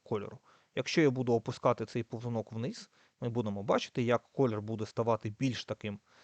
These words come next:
е, блідим, і saturation в нас буде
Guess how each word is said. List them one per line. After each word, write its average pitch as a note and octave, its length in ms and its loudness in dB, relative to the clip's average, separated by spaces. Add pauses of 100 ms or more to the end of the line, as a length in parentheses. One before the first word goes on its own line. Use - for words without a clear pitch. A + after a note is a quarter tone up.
(360)
е, A2 300 2
блідим, A#2+ 560 0 (300)
і F#3+ 200 2 (680)
saturation C3 500 0
в A2 60 -2
нас D3 180 2
буде C3+ 320 0